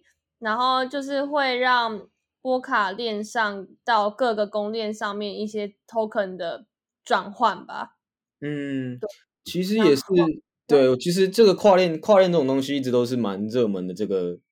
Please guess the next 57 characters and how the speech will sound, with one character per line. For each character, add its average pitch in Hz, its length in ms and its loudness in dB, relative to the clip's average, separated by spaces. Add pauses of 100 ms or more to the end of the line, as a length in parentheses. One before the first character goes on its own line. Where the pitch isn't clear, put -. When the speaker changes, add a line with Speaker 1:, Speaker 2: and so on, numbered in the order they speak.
Speaker 2:
特 113 200 0
色 104 260 -4
吧。 - 220 -14
然 87 100 -12
后 98 80 -4 (800)
Akala 120 340 0
它 123 120 0
这 120 100 -4
个， 110 300 0 (340)
它 123 140 -6
的 113 140 0
那 113 100 -4
个 110 100 -2
投 107 160 -6
资 110 100 -12
方 110 160 -4
又 113 80 -4
很 90 160 -10
强， - 300 -16
所 110 140 -4
以 104 40 -2
其 101 120 -8
实 98 60 -8
大 104 140 0
家 101 60 0
就 107 140 -4
蛮 90 180 -4
看 92 180 -10
好 - 240 -18 (160)
这 104 120 -6
个 87 200 -6
第 107 160 -6
一 101 40 -4
个 95 100 -6
项 92 220 -8
目 92 260 -16
这 - 80 -12
样。 - 100 -18 (1000)
Speaker 1:
嗯， 302 120 -4
嗯， 233 380 -4
嗯， 220 320 -8 (180)
好 214 220 -6
吧， 226 220 0
我 226 120 -2
自 226 120 -10
己 262 120 -4
都 240 300 2 (440)
没 233 120 -8
有 220 180 -2
参 208 320 -6
与， 190 120 -10
而 254 80 -6
且 339 120 -4
他 302 180 0
们 294 420 -2 (100)
就 330 140 -8
是 294 440 -6